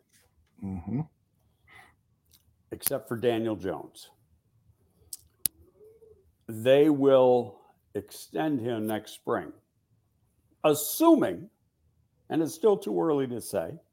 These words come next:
Speaker 2: that he keeps playing like he has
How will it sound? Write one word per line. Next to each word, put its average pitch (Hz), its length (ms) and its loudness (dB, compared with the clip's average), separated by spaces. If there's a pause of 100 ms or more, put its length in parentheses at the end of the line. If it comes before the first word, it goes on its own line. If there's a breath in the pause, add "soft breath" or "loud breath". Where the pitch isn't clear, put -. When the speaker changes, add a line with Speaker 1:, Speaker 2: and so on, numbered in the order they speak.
(960)
Speaker 2:
that 160 460 6 (2500)
he 170 180 0
keeps - 380 -2
playing 160 400 2
like 117 220 0
he 165 140 -2
has 110 640 0